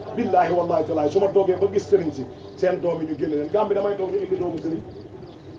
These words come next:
mu ngay mën a kii doomu sëriñ bi la du sant sax ñaar. Man recevoir naa fa benn sëriñ, doomi Baye Ala, Ngodi Ba, Baye Babou Ba,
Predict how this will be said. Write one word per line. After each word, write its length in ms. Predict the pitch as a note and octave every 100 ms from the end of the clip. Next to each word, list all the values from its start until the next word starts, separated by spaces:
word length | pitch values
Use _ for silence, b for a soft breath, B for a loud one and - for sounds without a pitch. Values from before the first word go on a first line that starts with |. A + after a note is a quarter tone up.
| -
mu 60 | G3
ngay 100 | A3+
mën 140 | G#3 G3
a 40 |
kii 140 | E3 F#3
doomu 200 | G3 F#3+
sëriñ 300 | - D#3+ D#3+
bi 140 | C#3+ D3+
la 100 | D#3
du 120 | D#3+
sant 180 | - D3+ C3+
sax 160 | F#3
ñaar. 120 | E3+ - - - - - - - D#3
Man 180 | E3
recevoir 440 | E3+ F3+ D#3+ D#3+ D3
naa 180 | D3+ C#3
fa 140 | D3 - - - - - - - - -
benn 340 | C#3 D3+ D#3 D3 -
sëriñ, 340 | - D3+ C#3+ - - - - - - - - - B2
doomi 200 | D3 C#3
Baye 200 | C#3 C3+ B2+ A#2+
Ala, 240 | C3 C3 B2+ A#2+ A#2+ A#2+ - - B2 B2 B2
Ngodi 220 | C3+ F3+ E3+
Ba, 160 | C3 - -
Baye 180 | C#3+ D3+
Babou 240 | D3 C3 B2
Ba, 160 | A2